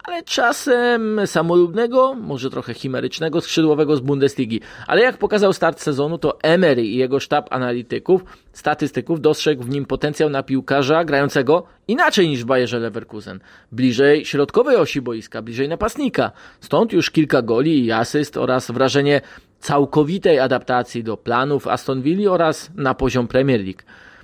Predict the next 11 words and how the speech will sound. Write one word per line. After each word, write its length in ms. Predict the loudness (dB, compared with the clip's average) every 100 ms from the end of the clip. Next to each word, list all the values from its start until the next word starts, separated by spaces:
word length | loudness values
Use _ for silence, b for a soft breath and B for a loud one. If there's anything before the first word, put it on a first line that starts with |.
| B B _ -2
Wiedza 360 | 2 2 2
Monchiego 480 | 0 -2 -2 0 -2
z 40 |
po-, 200 | -2 -12
wcześniejszych 760 | -12 -16 -4 -4 -2 -4 -2 -4
klubów 360 | -4 -2 -2 0
odegrała 400 | 0 2 2 0
też 260 | -4 -6
bardzo 560 | -6 -2 -2 0 0 0
duże 260 | 0 -2 -2
znaczenie, 560 | -4 -4 -4 -2 -4